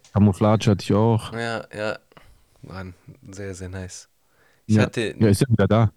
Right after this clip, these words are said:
Speaker 2: Ja,
Speaker 1: Wenn
Speaker 2: Mann.
Speaker 1: ich, wenn ich, wenn ich hier in die Stadt gehe,
Speaker 2: Ja, ich sehe
Speaker 1: die,
Speaker 2: auch viele
Speaker 1: die
Speaker 2: Durags
Speaker 1: ganz
Speaker 2: wieder.
Speaker 1: junge Generation, die Jüngeren, wobei jetzt ist schon fast wieder vorbei,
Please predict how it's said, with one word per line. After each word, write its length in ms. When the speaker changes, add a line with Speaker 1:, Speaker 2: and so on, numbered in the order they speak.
Speaker 2:
Ja, 120
Speaker 1:
Wenn 60
Speaker 2:
Mann. 100
Speaker 1:
ich, 200
wenn 100
ich, 200
wenn 80
ich 80
hier 120
in 40
die 80
Stadt 280
gehe, 300
Speaker 2:
Ja, 120
ich 120
sehe 120
Speaker 1:
die, 60
Speaker 2:
auch 80
viele 260
Speaker 1:
die 80
Speaker 2:
Durags 140
Speaker 1:
ganz 180
Speaker 2:
wieder. 160
Speaker 1:
junge 220
Generation, 640
die 120
Jüngeren, 500
wobei 220
jetzt 240
ist 100
schon 160
fast 300
wieder 160
vorbei, 500